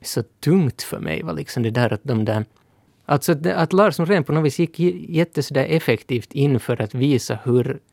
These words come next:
jäkla vrickat det är på något vis, det här med att folk, med, med att det finns nynazister och vad det är de liksom egentligen vill och tänker på, hur de ser på världen.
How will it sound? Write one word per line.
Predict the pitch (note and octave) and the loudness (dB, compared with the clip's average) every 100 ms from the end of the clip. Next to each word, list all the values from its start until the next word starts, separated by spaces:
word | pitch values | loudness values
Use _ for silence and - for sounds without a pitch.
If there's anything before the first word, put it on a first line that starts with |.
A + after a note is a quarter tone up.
| _ _ _ | _ _ _
jäkla | C3 C3 E3+ C#3 C3+ A2 | -2 2 2 0 0 0
vrickat | A2+ D3 F3+ _ - D#3 - | 2 0 0 _ -12 -10 -8
det | D#3 C#3+ | -6 -6
är | |
på | C3 F3 | -6 -6
något | F3+ D#3+ | -4 -4
vis, | D3 C#3+ | -6 -8
det | C#3 | -4
här | B2+ A#2 | -2 -2
med | A2 | -2
att | G#2+ | -4
folk, | - A#2 D3+ | -2 0 0
med, | C3 A#2+ D3 | 0 2 2
med | B2+ | 0
att | A2+ | 0
det | C3 | -2
finns | - F3+ E3+ | -2 0 2
nynazister | C#3 C#3 A#2+ A2 - G#2 - B2 A#2 - | 2 4 2 0 -4 -6 -4 -6 -4 -4
och | A#2 G#2+ | -2 -2
vad | C#3 | 0
det | C#3 | 0
är | G#2+ | -2
de | G#2 A#2 | -2 -2
liksom | B2+ A2+ - A2 D3 _ _ _ _ | -4 -6 -4 -6 -6 _ _ _ _
egentligen | B2+ B2 B2 A#2 G#2+ | 0 0 0 -2 0
vill | C3 C3+ A2 | 2 2 0
och | - | -2
tänker | A2 G#2+ C3 | -2 0 -2
på, | B2 C3+ B2 B2 | -4 -4 -4 -2
hur | C3 | -2
de | A#2+ A#2 | -2 -2
ser | - C3 | -4 -6
på | D3+ | -4
världen. | C3+ C#3 D3+ D3+ D3 | -4 -4 -4 -6 -6